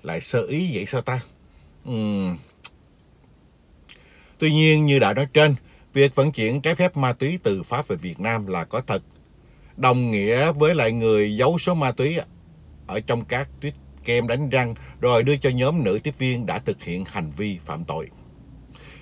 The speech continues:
Vì thế, ngoài việc trả tự do cho bốn nữ tiếp viên hàng không, cơ quan điều tra sẽ tiếp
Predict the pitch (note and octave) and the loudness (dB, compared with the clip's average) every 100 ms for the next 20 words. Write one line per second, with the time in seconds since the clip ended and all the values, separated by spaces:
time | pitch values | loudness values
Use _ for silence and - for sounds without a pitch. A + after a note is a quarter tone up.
0 | - C3+ B2 D#3 G3+ G3 - - - D3+ | -6 -2 4 8 8 6 -4 -20 0 4
1 | D#3 D3+ C#3 C3 D#3+ C3 B2+ C3+ C3 B2 | 6 4 2 0 2 2 4 4 2 2
2 | A#2 A2+ B2 D#3 F3+ C#3+ F#2 G#2 B2 D#3+ | 2 2 0 0 0 0 -2 -4 -6 -8
3 | A#2+ A2+ A2+ G#2 F2+ E2+ D3 C#3+ - G#2+ | -6 -4 -4 -4 -6 -2 0 0 -2 0
4 | A2 G2+ F2+ - B2+ B2 G#2+ F#2 - - | 0 0 -4 -2 -2 -2 -4 -8 -10 -10
5 | - G3 | 0 0